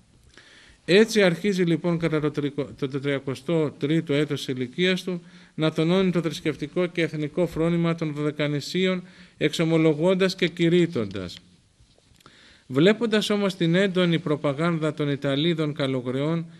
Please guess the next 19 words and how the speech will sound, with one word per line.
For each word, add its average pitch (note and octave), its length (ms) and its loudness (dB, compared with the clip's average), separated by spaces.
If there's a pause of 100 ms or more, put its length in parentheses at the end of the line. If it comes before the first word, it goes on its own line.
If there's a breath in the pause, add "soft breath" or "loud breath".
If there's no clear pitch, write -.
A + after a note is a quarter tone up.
(160 loud breath)
για C#3+ 140 0
να D3 120 2
προσελκύσουν D3+ 800 -2
την C#3+ 180 -2
νεολαία, D3+ 600 0
αντιστάθηκε D3+ 800 -2
με C#3+ 120 -2
το C#3 120 -4
πιο F3 180 -4
εκκλησιαστικό D#3 760 -6
και E3+ 140 -8
παραδοσιακό C#3 800 -6
τρόπο. C#3 540 -6 (640 soft breath)
Ίδρυσε G3 580 2
αδελφότητα E3 760 0
με D#3+ 160 0
νέες F3 380 0
κοπέλες E3 640 0
ευσεβείς C#3 760 -4